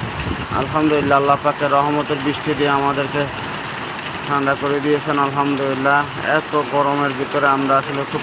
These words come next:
কষ্ট পাচ্ছি। শিশু, বড়, ছোট, বাচ্চা, জোয়ান, মুরব্বী, সবাই কষ্ট পাইতেছেন। আল্লাহ পাকের রহমতের বৃষ্টি দিয়ে আমাদেরকে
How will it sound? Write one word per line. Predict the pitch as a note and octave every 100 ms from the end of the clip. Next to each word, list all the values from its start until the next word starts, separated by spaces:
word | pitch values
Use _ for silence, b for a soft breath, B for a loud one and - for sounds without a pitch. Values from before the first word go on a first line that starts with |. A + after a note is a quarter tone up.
| -
কষ্ট | D3+ - D3
পাচ্ছি। | C#3+ - D#3 D3+ D#3 - - - - - - - -
শিশু, | C#3+ C#3 D3+ D3+ C#3+ C3
বড়, | C#3+ C#3+ D3
ছোট, | C#3+ D3 C#3 - D3+ D3
বাচ্চা, | C#3+ C#3 - C#3+ C#3+ - - - - - - - - - - - - - - B2+
জোয়ান, | C#3+ C#3+ C#3+
মুরব্বী, | C#3+ C#3+ C#3 C#3+ B2+ D3 C#3+ C3+ - - - D3
সবাই | C#3+ D#3 D3+
কষ্ট | D#3 - D3
পাইতেছেন। | D3 D3 - D#3
আল্লাহ | C#3+ C#3+ C#3
পাকের | D3 D3 C#3+
রহমতের | C#3 D3 D3 C#3+ D3
বৃষ্টি | D3 C#3 D3
দিয়ে | C#3 C#3
আমাদেরকে | C3+ C#3 C#3+ C#3 D3+